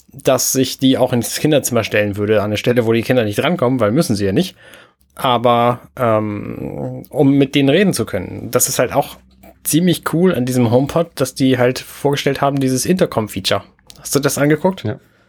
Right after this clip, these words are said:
Speaker 2: Ja, ja, ja. Also du kannst, du kannst, keine Ahnung, wenn du, äh, in deiner Garage bist mit so einem HomePod Mini, kannst du sagen, "Sag mal bitte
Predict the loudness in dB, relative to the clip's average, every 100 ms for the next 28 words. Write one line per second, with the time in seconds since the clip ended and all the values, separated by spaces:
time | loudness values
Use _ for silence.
0 | _ _ _ _ -20 _ _ -2 -2 -2
1 | 0 2 2 0 0 0 0 -2 -8 -2
2 | -2 -2 -2 0 2 2 0 0 -2 -6
3 | -6 -8 -8 -12 -18 -16 -2 0 2 0
4 | 0 2 0 2 0 2 2 2 -2 0
5 | 0 2 0 -2 2 2 2 0 0 0
6 | 0 2 -2 -4 -18 -20 -20 _ _ 0
7 | 0 2 0 2 4 4 4 0